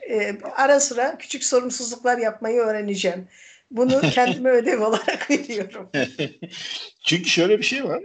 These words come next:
Speaker 2: Hmm, yani fiziksel yorgunluk uyuyup uyanınca ya da dinlenince geçiyor da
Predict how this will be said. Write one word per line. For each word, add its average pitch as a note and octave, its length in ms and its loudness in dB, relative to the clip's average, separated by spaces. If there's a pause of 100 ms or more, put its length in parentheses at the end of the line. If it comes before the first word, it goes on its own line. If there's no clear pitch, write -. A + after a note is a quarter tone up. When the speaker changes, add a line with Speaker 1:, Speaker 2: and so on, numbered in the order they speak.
Speaker 2:
Hmm, C#3+ 560 -12 (300)
yani C3+ 580 2 (440)
fiziksel G3 640 -6
yorgunluk F3+ 640 -2
uyuyup E3+ 380 -2
uyanınca D#3 480 0
ya C#3+ 180 4
da C3 120 0
dinlenince C3+ 560 -2
geçiyor B2+ 480 -4
da G#2+ 160 -4